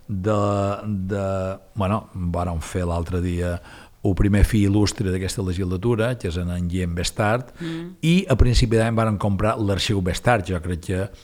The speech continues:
Speaker 1: és un patrimoni, eh, cultural extraordinari que tenim la sort, que tenim a Pollença i que des de principi d'enguany està, eh, a Cal Llobera depositat,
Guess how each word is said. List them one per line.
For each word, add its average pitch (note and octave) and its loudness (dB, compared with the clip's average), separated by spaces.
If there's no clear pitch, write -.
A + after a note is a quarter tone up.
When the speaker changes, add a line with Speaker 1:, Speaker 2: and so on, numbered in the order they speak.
Speaker 1:
és F#2 0
un G#2 2
patrimoni, G#2 2
eh, G2+ -6
cultural A#2 2
extraordinari G#2+ 4
que A2+ 0
tenim G#2 2
la G2 2
sort, G2 0
que G#2 -2
tenim G2 0
a G2 2
Pollença G2 0
i F#2+ 0
que G#2+ 0
des F2 -4
de F2+ -2
principi F#2+ -2
d'enguany F#2+ 0
està, F#2+ -2
eh, F#2+ -6
a F#2 -4
Cal G2 0
Llobera G#2+ 4
depositat, G2 0